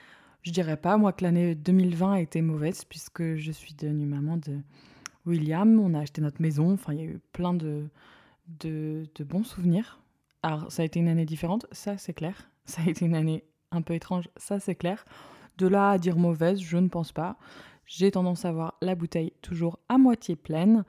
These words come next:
Donc, euh, je dirais juste que c'était une année un petit peu spéciale. Je suis ravie parce que nous sommes rentrés et j'ai retrouvé mon microphone, j'ai retrouvé toutes mes petites habitudes. Je me sens un petit peu plus, euh,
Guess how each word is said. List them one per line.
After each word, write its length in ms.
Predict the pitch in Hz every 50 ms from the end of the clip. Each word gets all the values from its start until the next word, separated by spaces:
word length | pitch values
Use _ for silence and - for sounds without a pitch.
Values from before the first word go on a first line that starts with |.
| - - - - - - _ _ _ -
Donc, 360 | 185 202 240 277 277 - -
euh, 180 | 196 165 160 - - _ -
je 200 | 196 170 180 185
dirais 320 | 175 185 180 175 175 170
juste 220 | 165 185 202 -
que 120 | - - 190
c'était 420 | - - 170 - - 185 190 196 -
une 160 | - 170 160
année 260 | 160 165 190 202 220
un 160 | - - 180 175
petit 160 | 175 - -
peu 300 | - 214 226 233 226 -
spéciale. 500 | - - - 208 196 - - 143 - - _ _ _ _ _ _ _ _ - - - - - _ _
Je 120 | - - 175
suis 200 | - - - 170
ravie 300 | 160 170 175 175 180 190
parce 120 | - -
que 140 | - - 170
nous 140 | 160 165 160
sommes 200 | - 165 160 160
rentrés 600 | 160 151 170 180 175 - - - - 190 190 196
et 120 | - 170
j'ai 140 | 156 147 160
retrouvé 320 | 151 165 175 - - 180
mon 160 | 175 165 156 156
microphone, 800 | 156 175 190 - - - 208 196 - - - 202 202 208 202 185
j'ai 120 | 175 165
retrouvé 380 | 156 156 151 - - 170 175 170
toutes 160 | - - -
mes 140 | 180 165 -
petites 300 | _ - - 175 165 180
habitudes. 500 | 175 170 - - - 240 220 208 180 165
Je 120 | 160 165
me 140 | 160 165 165
sens 260 | 160 - 170 160 165
un 60 | 175
petit 160 | 160 - -
peu 160 | - - 202 196
plus, 380 | 190 - - - 208 214 214
euh, 320 | 196 185 180 180 180 175